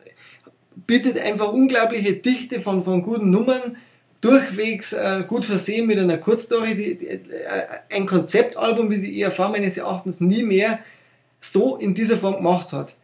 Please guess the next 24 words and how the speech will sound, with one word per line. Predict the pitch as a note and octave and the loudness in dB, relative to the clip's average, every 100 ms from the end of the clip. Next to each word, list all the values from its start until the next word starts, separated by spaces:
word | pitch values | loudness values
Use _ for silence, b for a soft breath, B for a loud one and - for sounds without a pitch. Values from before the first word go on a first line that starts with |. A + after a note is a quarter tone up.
| - | -6
Es | F3 - | -4 2
gibt | C#4+ - | 2 4
ein | - | 0
paar, | G#3 A#3 A#3 | 0 0 0
die, | G#3+ G3+ | -4 -6
die | F#3+ | -6
gehen | F3 F#3+ A3+ | -2 0 0
wieder | A3 | 0
in | G3 | 2
die | E3+ | 2
Richtung, | E3 A3 A3+ B3+ | 0 -2 -4 -2
aber | G#3 F#3+ F#3 B B B _ _ _ - | 0 2 0 B B B _ _ _ 2
das, | G3 B3 A3 | 4 4 2
was | G3+ | -2
da | G3 F#3+ | 0 0
abgeliefert | - F3 F3 G#3 G3 | 0 -4 -2 -2 0
haben, | F#3+ G3 | -2 -2
das | F3+ | -2
ist | F3+ - | -2 -2
für | F#3 | 2
mich | F3+ | 4
ein, | E3+ E3+ F3 D#3+ - | 4 0 -4 -6 -4
ein | D#3+ C#3+ | -6 0
Glanzstück, | D#3 G3+ C4 - A3+ B3 | 4 4 2 2 2 2